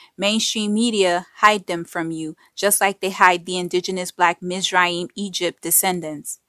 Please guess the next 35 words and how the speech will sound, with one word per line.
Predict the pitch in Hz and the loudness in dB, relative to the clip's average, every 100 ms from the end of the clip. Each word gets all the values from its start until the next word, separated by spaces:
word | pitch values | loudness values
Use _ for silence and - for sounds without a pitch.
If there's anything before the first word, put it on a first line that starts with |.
| _ - - | _ -20 -4
They | 180 | -2
either | - 220 196 | 0 0 0
push | 190 220 208 | 0 -2 -2
them | - 208 | -2 2
out | 202 196 | 6 6
into | - 190 196 | 4 -6 -2
sub-Saharan | 196 196 190 208 208 196 175 | -2 0 -2 -4 -2 -2 0
Africa | - 196 208 220 226 220 240 - - | 4 4 2 -4 0 0 0 -8 -4
or | 190 | -4
hide | - 202 214 190 | 2 6 6 2
them | 185 180 | -6 -6
from | 180 175 | -6 -6
the | 170 | -4
media. | 180 190 175 156 151 - _ - - - | -4 -6 -6 -6 -8 -10 _ -20 -20 -2
Japheth | 185 208 214 208 | 0 2 2 2
bloodline | 190 202 202 190 185 180 | 2 0 2 4 4 4
is | - 175 | 0 2
not | 190 202 220 | 4 4 2
the | 208 | -4
only | 214 226 220 214 | -2 0 0 -4
bloodline | 185 202 190 185 180 180 | 0 0 2 0 2 2
that | 185 180 | 2 2
was | 185 - | 0 -2
infiltrated | 208 214 214 202 - 202 185 180 - | -4 -2 0 -2 0 2 2 2 -2
and | 185 175 | -4 -2
being | 185 185 | -4 -4
personated. | - 202 208 - 196 175 160 156 - - _ _ - - - | -2 0 0 0 -4 -4 -4 -4 -8 -12 _ _ -20 -20 -2
Shem | - 208 208 220 | 4 6 6 6
and | 226 | 2
Ham's | 220 202 202 | 4 4 2
bloodline | - 190 185 190 185 | 0 0 4 4 4
was | 180 185 208 | 2 -2 -2
infiltrated | 208 208 190 190 208 180 180 - | -4 0 0 0 -2 -2 -2 2
as | 180 175 - | 2 2 0
well. | 185 165 - | 2 2 -2